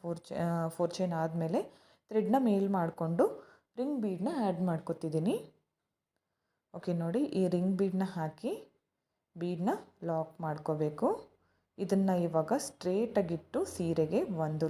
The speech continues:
ಲಾಕ್. ಡಿಸೈನ್ಗೆ ಮಾಡ್ಕೊಂಡ್ನಲ್ಲ, ಅದೇ ಥರ ಇಲ್ಲೂ ಕೂಡ ಡಿಸೈನ್ನ ಕಂಟಿನ್ಯೂ ಮಾಡ್ಕೊಳ್ಳಿ. ಫ್ರೆಂಡ್ಸ್ ನೋಡಿ, ಎರಡು ಆರ್ಚ್ ಕಂಪ್ಲೀಟ್ ಆಗಿದೆ. ಸೇಮ್ ಫಸ್ಟ್ ರಿಂಗ್ ಬೀಡ್ಗೆ ಡಿಸೈನ್ ಮಾಡ್ಕೊಂಡ್ನಲ್ಲ, ಅದೇ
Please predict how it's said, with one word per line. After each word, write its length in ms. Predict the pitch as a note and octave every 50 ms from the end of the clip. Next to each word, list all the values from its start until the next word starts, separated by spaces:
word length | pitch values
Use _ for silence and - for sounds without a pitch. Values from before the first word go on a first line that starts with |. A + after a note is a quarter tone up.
| D3+ D3
ಲಾಕ್. 300 | D3 C#3+ D3+ A3+ D4 - - - _ - A3+
ಡಿಸೈನ್ಗೆ 360 | G#3 G3+ F3 G3+ G3 G3 G3 G3+ G3
ಮಾಡ್ಕೊಂಡ್ನಲ್ಲ, 540 | F3+ E3 E3 - - F3+ F3+ F3 E3+ F#3 C4 E4 - -
ಅದೇ 160 | F#3 F3 F3+ F3+ F#3 F3+ -
ಥರ 100 | F#3 G#3+ B3+ D4 A3+
ಇಲ್ಲೂ 180 | F3+ F3 F3 F3+ - -
ಕೂಡ 140 | F3+ F3 G3+ D4+ - - _ _ _ _ -
ಡಿಸೈನ್ನ 460 | F3 E3+ F3+ E3+ - F#3 F3 F3 F#3+ C#4+ - -
ಕಂಟಿನ್ಯೂ 380 | F#3 E3 D#3 E3 D#3 D#3+ D#3+ D#3 D3+
ಮಾಡ್ಕೊಳ್ಳಿ. 220 | D3 C#3+ B3 A#3+ -
ಫ್ರೆಂಡ್ಸ್ 280 | B3 B3 B3 - - -
ನೋಡಿ, 300 | G3 F#3 F3+ F3 E3+ A3+ C4 B3+ - F#3+
ಎರಡು 220 | F#3 F#3+ G3 A#3 B3+ B3 G3
ಆರ್ಚ್ 200 | F3+ F3+ - - - - F3+
ಕಂಪ್ಲೀಟ್ 440 | E3 E3 D#3+ - F3+ F3+ F3+ - F#3
ಆಗಿದೆ. 240 | F3 E3 E3 E3+ G3+ A#3 -
ಸೇಮ್ 220 | - F#3 F#3 G3+ A3 A3 - -
ಫಸ್ಟ್ 340 | F#3 E3+ - - _ - B3+ B3 - - -
ರಿಂಗ್ 200 | E3+ F3+ F#3 G3 E3+
ಬೀಡ್ಗೆ 260 | F3 E3+ E3+ E3 F3 E3+ F3+
ಡಿಸೈನ್ 300 | E3 D#3 - E3 F3 F3+ F3
ಮಾಡ್ಕೊಂಡ್ನಲ್ಲ, 600 | E3 D#3 D#3 - - E3+ E3 E3+ E3 D#3 D#3+ G#3+ D#4 - _ _ _ _ _ _ _ -
ಅದೇ 220 | - F#3 F#3 G3